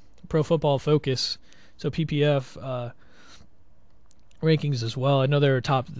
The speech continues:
three, and the Patriots are very good as well. I think they're number five.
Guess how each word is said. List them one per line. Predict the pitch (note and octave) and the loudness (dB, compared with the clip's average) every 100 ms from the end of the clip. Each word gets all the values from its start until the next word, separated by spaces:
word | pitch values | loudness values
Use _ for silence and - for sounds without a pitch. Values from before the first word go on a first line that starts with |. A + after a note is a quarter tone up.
| B2+ | -6
three, | C#3 C#3 C#3 | -2 0 2
and | B2 B2 C#3+ F3 - - | 0 -4 -10 -14 -20 -14
the | - - | -12 -2
Patriots | F3 G3 D3 | 0 2 2
are | C#3 | 2
very | C3+ C#3 | 2 2
good | C3+ | 2
as | B2+ A#2+ | 0 0
well. | B2+ C3+ B2+ | 2 2 2
I | |
think | B2 B2+ | 0 -2
they're | A#2+ B2 | -2 -2
number | A#2+ B2 A#2 | -2 -4 -6
five. | - - A#2+ A#2+ A#2 | -4 -2 0 0 -4